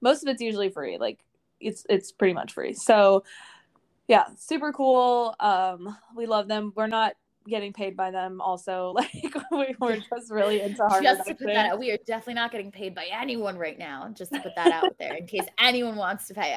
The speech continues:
Speaker 2: us.
Speaker 1: Our donations
Speaker 2: <laughs>
Speaker 1: are open now, so please donate.
Speaker 2: Always open.
Speaker 1: Um, yeah, anyways, so we, Zarmeen also mentioned Zendo Project. Um,
Speaker 2: Yeah.
Speaker 1: it's a little bit different, and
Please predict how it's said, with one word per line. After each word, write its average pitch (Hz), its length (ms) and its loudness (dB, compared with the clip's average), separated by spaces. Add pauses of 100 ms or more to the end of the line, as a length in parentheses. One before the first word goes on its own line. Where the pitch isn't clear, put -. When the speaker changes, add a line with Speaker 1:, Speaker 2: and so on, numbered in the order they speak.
(100)
Speaker 2:
us. - 200 -18 (140)
Speaker 1:
Our 262 100 8
donations 269 440 6 (100)
Speaker 2:
<laughs> - 120 -20
Speaker 1:
are 285 180 4
open 254 360 0
now, 190 260 -6
so 214 240 -8
please 240 300 -4
donate. 214 480 0 (420)
Speaker 2:
Always 285 400 6
open. - 340 -10 (300)
Speaker 1:
Um, 214 540 6 (220)
yeah, 247 240 -2 (140)
anyways, 214 420 -2
so 254 240 2
we, 262 220 -8 (140)
Zarmeen 269 340 -4
also 226 240 -4
mentioned 214 540 -8
Zendo 196 320 2
Project. 330 560 4 (100)
Um, 208 340 0
Speaker 2:
Yeah. 196 120 -10 (420)
Speaker 1:
it's 233 120 -10
a 262 60 -2
little 262 160 2
bit 285 180 -6
different, 220 640 -4
and 220 640 0